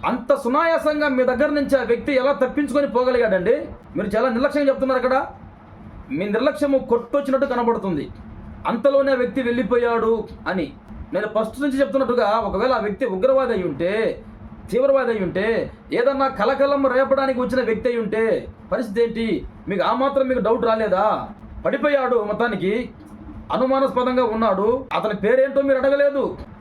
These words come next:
అతని యొక్క వివరాలేంటో మీరు, మీరు తెలుసుకోలేదు. మీ మాటలోనే మీ నిర్లక్ష్యము కొట్టొచ్చినట్టు కనబడుతుంది. దీన్ని బట్టి చూస్తే మీరు డ్యూటీ చేయడానికి అనర్హులు. మీరు,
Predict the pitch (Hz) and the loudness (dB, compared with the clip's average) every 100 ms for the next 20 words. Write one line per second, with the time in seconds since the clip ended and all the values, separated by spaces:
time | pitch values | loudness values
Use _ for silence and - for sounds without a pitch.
0 | - 185 247 247 240 226 208 262 277 285 | -4 -2 0 0 0 0 2 4 4 2
1 | 285 277 277 214 254 254 254 277 285 277 | 0 0 0 2 0 2 2 2 4 2
2 | 262 135 - - - - - - - - | 0 -4 -8 -18 -20 -20 -20 -20 -20 -14
3 | 139 165 226 220 262 277 269 269 254 240 | -6 -2 0 0 2 2 2 2 0 0
4 | 208 233 247 254 240 - 226 - - - | 0 -2 0 -2 -2 -4 -4 -6 -10 -4
5 | 269 - 240 247 240 220 220 220 208 165 | -2 -2 -4 -2 -2 -2 -2 -2 -4 -6
6 | - - 127 180 202 240 262 254 262 240 | -8 -12 -6 -4 -2 0 0 0 0 0
7 | 233 208 226 247 247 240 226 202 247 233 | 0 0 0 0 0 0 0 0 0 0
8 | 240 214 143 | 0 -2 -4